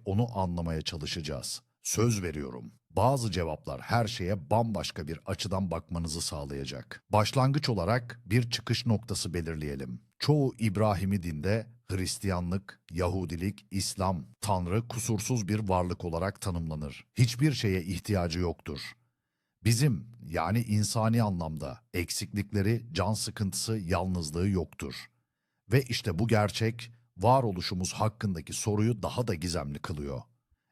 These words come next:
Eğer sen mükemmelin kendisiysen, neden yanlış gidebilecek, kusurlu bir şey yaratasın ki? Şimdi gelin,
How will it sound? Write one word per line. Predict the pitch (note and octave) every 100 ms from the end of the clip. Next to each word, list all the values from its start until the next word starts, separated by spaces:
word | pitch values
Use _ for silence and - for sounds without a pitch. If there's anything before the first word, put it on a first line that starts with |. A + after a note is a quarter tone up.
| -
Eğer | G2+ A2 B2 A#2+ -
sen | - A#2+
mükemmelin | C#3 A2+ - G#2+ G2 E2 D2
kendisiysen, | - A2 A2 G2+ A#2+ G#2+ A#2+ A#2 A#2 - - -
neden | F2 F#2 A#2
yanlış | C3+ A2 A2 C3 A#2+
gidebilecek, | G#2+ F2+ D2+ D#2 D2 C#2+ C2+ - - -
kusurlu | - - G#2+ C3+
bir | A#2+ F#2+
şey | - D2+
yaratasın | D2 F2+ F#2+ G2+ - A#2+
ki? | A#2 A#2 A#2 - - - -
Şimdi | - D3 C#3+
gelin, | G2+ G#2+ D2+ B1